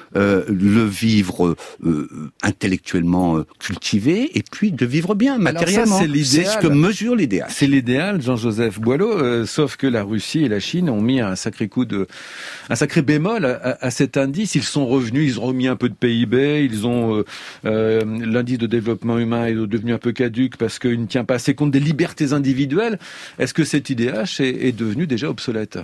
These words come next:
Speaker 1: Ah, pas du tout. Je crois qu'il est là pour rester, mais comme souvent, à propos du progrès,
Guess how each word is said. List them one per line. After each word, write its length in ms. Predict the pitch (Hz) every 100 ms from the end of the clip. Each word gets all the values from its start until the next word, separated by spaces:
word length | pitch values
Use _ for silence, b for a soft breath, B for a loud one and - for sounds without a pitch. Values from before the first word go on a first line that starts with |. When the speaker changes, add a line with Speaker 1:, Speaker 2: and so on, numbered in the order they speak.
| 82 B B B B
Speaker 1:
Ah, 100 | 107
pas 140 | 139
du 160 | 139 170
tout. 260 | 208 180
Je 60 | 117
crois 140 | -
qu'il 220 | 98 101 92
est 140 | 90
là 180 | 95 101
pour 240 | - 82
rester, 340 | 92 - - 180
mais 100 | 156
comme 200 | 190 -
souvent, 400 | 190 208 185 123
à 80 | 104
propos 280 | - 110 110
du 100 | 98
progrès, 460 | - 95 90 95